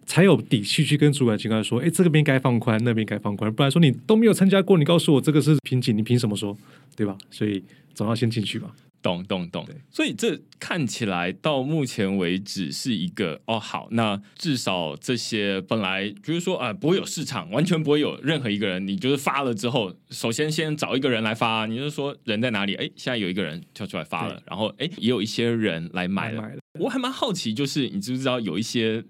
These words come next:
Speaker 2: 可能你是认识的人，或者是不认识的人，
Speaker 1: 哦，
Speaker 2: 不知道。
Speaker 1: 基本上我们被，很严格，因为我，其实我们现在，我们在做的所有的流程，为了要上去，我们做了好多好像在做I P O的事。
Speaker 2: 哦。
Speaker 1: 对啊，包含内控啊、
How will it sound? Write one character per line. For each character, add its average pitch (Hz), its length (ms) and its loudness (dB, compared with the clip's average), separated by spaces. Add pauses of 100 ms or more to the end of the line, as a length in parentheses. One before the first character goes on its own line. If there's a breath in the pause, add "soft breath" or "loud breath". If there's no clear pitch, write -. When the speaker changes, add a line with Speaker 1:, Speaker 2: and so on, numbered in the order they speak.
(120)
Speaker 2:
可 120 140 -2
能 104 280 -2
你 110 160 -2
是 104 140 -4
认 135 200 0
识 123 180 -4
的 104 120 0
人， 87 180 -4
或 110 140 -4
者 104 40 -4
是 107 80 -6
不 92 120 -10
认 98 140 -4
识 101 100 -10
的 87 120 -8
人， 80 200 -10 (160 soft breath)
Speaker 1:
哦， 156 160 -2 (120)
Speaker 2:
不 110 80 -6
知 - 100 -6
道。 196 80 -2
Speaker 1:
基 220 60 4
本 202 100 0
上 156 260 -2 (220)
我 127 80 0
们 156 160 4 (100)
被， - 80 -4
很 135 200 0
严 131 180 2
格， 110 220 -2
因 131 60 -2
为 156 80 2
我， 117 120 -2 (420 soft breath)
其 - 140 -4
实 185 80 4
我 160 60 4
们 110 100 0
现 151 120 -2
在， 147 140 -2
我 - 40 -6
们 113 100 -4
在 156 140 0
做 143 180 -2
的 107 80 -4
所 117 280 -4
有 120 60 -2
的 101 160 -10 (180)
流 107 220 -12
程， - 240 -10 (460 soft breath)
为 143 120 2
了 127 80 2
要 120 100 -2
上 117 300 -4
去， 98 300 -8 (320 soft breath)
我 113 80 -10
们 107 100 -4
做 127 140 -2
了 107 100 -6
好 98 220 -12
多 123 280 -2
好 117 160 -12
像 117 200 -6
在 120 100 -2
做 113 140 -6
I 110 100 -8
P 110 180 -8
O 101 80 -4
的 - 80 -10
事。 - 280 -8 (220 loud breath)
Speaker 2:
哦。 85 260 -16
Speaker 1:
对 107 100 -6
啊， 101 80 -8
包 107 160 -6
含 104 120 -8
内 113 200 -4
控 110 320 -8
啊、 101 380 -12